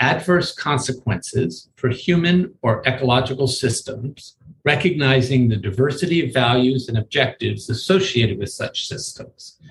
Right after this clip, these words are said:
And then it goes on from there. So it's this very broad definition of risk. But climate risk results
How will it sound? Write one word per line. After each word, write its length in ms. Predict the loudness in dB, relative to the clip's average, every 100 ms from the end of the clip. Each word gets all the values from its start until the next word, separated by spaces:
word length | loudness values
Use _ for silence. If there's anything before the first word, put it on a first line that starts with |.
| -20 _
And 200 | -4 -2
then 100 | 0
it 140 | -2 -2
goes 200 | -2 0
on 260 | -2 -2 -10 -8
from 140 | -2
there. 240 | -2 -2 -2
So 180 | 0 2
it's 140 | 2
this 240 | 0 0
very 480 | -2 2 4 4 0 -10 _
broad 380 | 0 2 4 2
definition 600 | 2 -2 -2 -6 -6 -6
of 120 | -6
risk. 460 | -6 -12 -12 -14 -16 _ -20 -20 -20 _ _
But 420 | 2 2 2 -2 -18 _ -20
climate 420 | -2 2 4 4 2
risk 380 | 2 2 -2 -2
results 840 | -2 2 2 2 0 -4 -6 -8